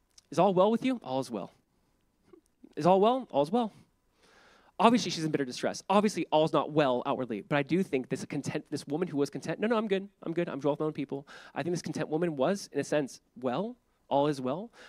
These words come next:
But obviously, it's okay to have both emotions at the same time of like, "No, no, it's weird. I have a unique hope. I grieve. I'm sad. I'm in distress. I'm in pain. I'm suffering." But uniquely enough, all is well. If this doesn't make sense to you, I don't know. Welcome to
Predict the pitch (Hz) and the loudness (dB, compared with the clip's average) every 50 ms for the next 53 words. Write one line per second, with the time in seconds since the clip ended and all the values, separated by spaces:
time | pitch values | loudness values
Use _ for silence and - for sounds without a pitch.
0 | - - - - - 170 208 240 240 - 151 - - - 226 - - - 202 202 | -10 -6 -4 0 2 2 2 2 0 -2 -2 -2 2 2 2 4 2 0 0 0
1 | 190 180 151 135 - 139 160 170 175 151 131 135 - - 165 131 123 151 139 - | -2 -4 -4 -2 0 0 0 0 0 0 -2 -2 -2 -4 -8 -8 -6 -6 -8 -6
2 | - 147 147 151 135 135 127 - 165 190 190 - - - - - 160 147 123 - | -6 -6 -4 -2 -2 -4 -4 -4 -4 -4 -4 -4 -6 -8 -6 -4 -2 -2 -2 -4
3 | 135 - 160 156 156 147 151 156 151 - - - 147 190 - - 151 147 - - | -6 -6 -6 -6 -6 -6 -4 -6 -6 -8 -8 -8 -8 -8 -6 -4 -4 -4 -4 -4
4 | 131 151 202 226 - 143 - - 147 143 180 - 165 139 120 127 - - 165 214 | -6 -4 -6 -6 -8 -10 -8 -6 -6 -6 -6 -4 -6 -6 -6 -6 -2 0 0 0
5 | - - 143 135 - - 175 190 214 - 151 156 - 175 - 226 247 262 254 _ | -2 -4 -10 -8 -4 -2 -2 0 0 -2 -4 0 0 0 2 2 -2 -2 -4 _
6 | _ _ _ _ _ _ _ _ _ _ _ _ _ _ _ _ _ _ _ _ | _ _ _ _ _ _ _ _ _ _ _ _ _ _ _ _ _ _ _ _
7 | - 180 151 156 170 165 208 226 - 277 196 190 214 - - 143 139 131 120 120 | 0 2 4 4 2 2 2 2 2 2 4 4 2 2 2 0 0 0 -2 -2
8 | 113 101 95 - _ _ _ _ _ _ _ _ _ _ _ _ - - - - | -4 -4 -6 -10 _ _ _ _ _ _ _ _ _ _ _ _ -20 -20 -20 -18
9 | - - 170 175 - 202 190 254 247 247 233 - - 180 185 - - - 240 247 | -10 -6 -4 2 2 2 2 2 2 2 0 0 0 -4 -4 -4 -2 -2 -2 0
10 | - - 220 202 160 180 180 139 139 160 - 220 196 - | 0 -2 -2 -2 -2 -2 -2 0 -2 -2 -2 -2 -8 -8